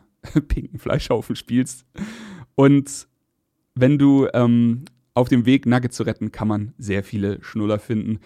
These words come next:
Mit Schnullern schaltet man Charaktere frei. Es gibt wieder die Meat Boy-esken Warp Zones. Damit schaltet man Charaktere frei. Man hat sich natürlich nicht nehmen lassen, abgefahrenste Crossover,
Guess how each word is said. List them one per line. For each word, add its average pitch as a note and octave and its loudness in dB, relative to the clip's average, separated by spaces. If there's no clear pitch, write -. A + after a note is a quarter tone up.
Mit B2+ -2
Schnullern D#3+ 4
schaltet C3+ 2
man B2 0
Charaktere A#2 -4
frei. G#2+ -2
Es - -6
gibt D3 2
wieder C#3 4
die A#2+ -2
Meat B2 0
Boy-esken G#2+ 0
Warp G#2+ 2
Zones. G#2+ 0
Damit B2 2
schaltet A#2+ 0
man A2+ -2
Charaktere A2+ -4
frei. G#2+ 0
Man A#2 -2
hat C#3 -8
sich C3+ -6
natürlich B2 -2
nicht C3 -2
nehmen B2+ 0
lassen, A#2+ 0
abgefahrenste C#3 -2
Crossover, A#2 0